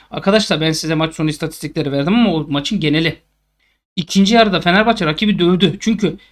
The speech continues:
bunu devre arası yayında söyledim. Bizim atak yapacağımız taraf, yani ilk yarıda bizim savunduğumuz kale tarafı daha temizdi.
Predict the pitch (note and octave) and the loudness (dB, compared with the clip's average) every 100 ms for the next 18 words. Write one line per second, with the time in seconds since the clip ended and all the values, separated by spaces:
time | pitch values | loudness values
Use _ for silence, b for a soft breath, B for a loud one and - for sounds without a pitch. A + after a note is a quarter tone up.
0 | b _ _ _ _ _ _ _ _ _ | b _ _ _ _ _ _ _ _ _
1 | _ F#3+ C#4 A3 G#3 A3+ G#3 F#3+ F3+ F3+ | _ 6 8 8 8 6 4 4 4 2
2 | E3 C#3+ C#3 C#3+ F#3 G#3+ A#3+ - - A#3+ | 0 -2 -4 -4 0 0 0 -2 -2 -2
3 | A#3 F3+ F3+ E3+ F3 A3 A3 D3 C#3 C3+ | -2 -2 -2 0 2 0 -2 -6 -6 -8
4 | C3+ G#3 G#3 F3 D3 C#3+ D#3 F#3+ F#3+ - | -4 -4 -2 -2 -2 -2 -4 -2 -4 -6
5 | - D3+ E3 F3 A3 A#3 - G#3 G#3 G3 | -6 -2 0 2 2 2 2 2 2 0
6 | - A#3 C#4 C#4 F#3 D#3 C#3 | -2 -2 -2 0 0 0 -6